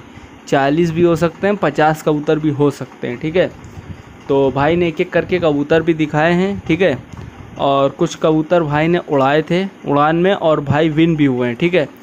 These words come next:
ये पूरी detail जो है आप sailor से call पे बात कर सकते हैं, ठीक है दोस्तों। और price जो है आप लोगों ने thumbnail में और title में देख ही लिया है कि दो सौ रुपये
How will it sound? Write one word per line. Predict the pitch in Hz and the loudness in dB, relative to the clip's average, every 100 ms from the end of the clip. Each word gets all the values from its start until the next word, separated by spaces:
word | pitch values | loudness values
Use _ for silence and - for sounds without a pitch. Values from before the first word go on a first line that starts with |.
| - - - - | -20 -20 -16 -8
ये | 135 185 | 0 2
पूरी | 202 185 190 196 | 4 2 4 4
detail | 175 175 185 185 | 4 4 4 2
जो | 165 160 | 2 2
है | 151 185 - | 4 2 2
आप | 147 160 | 0 0
sailor | - 151 151 156 | 0 0 2 0
से | 190 | -2
call | 185 147 147 | -2 0 0
पे | 151 190 247 | 0 -2 -2
बात | 147 139 147 | -2 0 0
कर | - 143 | 0 -2
सकते | 131 127 - 120 | -2 -10 -8 -8
हैं, | 117 | -4
ठीक | 147 151 | -4 0
है | |
दोस्तों। | 175 175 - 220 139 - - - - - | 0 0 0 -2 -2 -10 -20 -20 -20 -8
और | - 185 - | -2 -2 0
price | 160 156 202 208 | 0 4 4 2
जो | 175 180 | 4 4
है | 190 | 4
आप | 170 160 | 4 2
लोगों | 165 160 170 | 2 2 2
ने | 185 180 | 2 0
thumbnail | 156 147 156 180 185 | 0 2 4 4 4
में | 185 | 2
और | 175 170 | 2 0
title | 147 139 165 | 0 0 0
में | 170 165 | 0 0
देख | 143 127 - | 0 -2 0
ही | 170 | 0
लिया | 180 180 | 4 4
है | 180 180 | 2 0
कि | 165 | -2
दो | 151 151 | 2 2
सौ | 147 165 | 2 0
रुपये | 156 165 | 0 -2